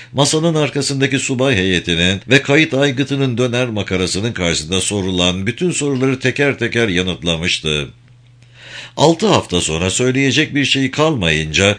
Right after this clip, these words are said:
ısının yaz aylarında bile ender olarak bir derecenin üstüne çıktığı derindeki hücrelerden birine atılmıştı. Orada yazgısının gerçekleşmesini beklemeye koyulmuştu.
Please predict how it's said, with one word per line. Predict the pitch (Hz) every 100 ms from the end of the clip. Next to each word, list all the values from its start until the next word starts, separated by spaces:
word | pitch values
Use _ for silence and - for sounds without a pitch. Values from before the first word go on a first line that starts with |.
| -
ısının | 139 165 160 139
yaz | 120 147 131
aylarında | 104 95 87 80 107
bile | 87 87
ender | 82 110 113 143
olarak | 82 80 92 80
bir | 143 156 135
derecenin | 135 113 135 131
üstüne | 120 - 113 127
çıktığı | - 90 - 92 110 87
derindeki | 104 95 92 95 98 123
hücrelerden | 107 95 107 101 92 98 107 85
birine | 95 85
atılmıştı. | 87 80 87 78 82 - 80 76 73 - - - - - - - -
Orada | 147 190 175 170
yazgısının | 139 147 135 143 131 143 143
gerçekleşmesini | 117 123 104 117 - 113 98 104 - 107 92
beklemeye | 95 78 85 78 90
koyulmuştu. | 85 80 78 78 76 - 78 76 71